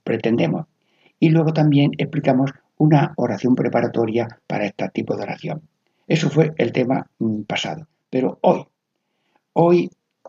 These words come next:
como una segunda parte preparatoria de este modo de orar sobre los mandamientos,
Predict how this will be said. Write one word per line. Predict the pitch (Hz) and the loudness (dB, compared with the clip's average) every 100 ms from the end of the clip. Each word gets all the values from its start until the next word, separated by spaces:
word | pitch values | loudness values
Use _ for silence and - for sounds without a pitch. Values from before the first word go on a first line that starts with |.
| - | -6
como | 120 127 | 0 4
una | 139 | 2
segunda | 117 143 127 113 | 2 2 2 2
parte | 139 135 - 113 | -2 -2 -4 -6
preparatoria | 110 101 101 101 - 127 123 113 110 | -6 -6 -6 -6 -4 -4 -2 -2 -2
de | 113 | -6
este | 110 - 107 | -8 -8 -6
modo | 107 113 120 117 104 | -4 -4 -4 -4 -6
de | 101 | -4
orar | 101 104 | -2 -4
sobre | - 110 | -4 -8
los | 107 | -4
mandamientos, | 127 143 127 117 - 135 | 0 2 2 0 -2 -4